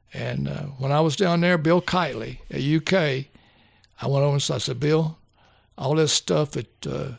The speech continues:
these guys have worn two or three times and you're getting ready to get rid of, I need it." Well, Bill Kitely boxed up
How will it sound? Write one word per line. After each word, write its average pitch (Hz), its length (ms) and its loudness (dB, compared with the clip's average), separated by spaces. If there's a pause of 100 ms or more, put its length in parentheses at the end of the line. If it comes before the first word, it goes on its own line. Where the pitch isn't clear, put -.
(120)
these 139 220 -2
guys 139 280 -2
have 127 100 -4
worn 139 280 0
two 160 120 -4
or 160 60 0
three 139 160 -2
times 143 440 -2
and 107 100 -6
you're 139 100 -2
getting 139 180 -2
ready 135 140 0
to 123 60 -2
get 139 180 -6
rid 139 200 -2
of, 156 200 -4 (420)
I 117 80 -6
need 135 260 0
it." - 120 -10 (400)
Well, 113 100 -4
Bill 170 240 4
Kitely 131 520 0
boxed 156 400 0
up 143 240 -2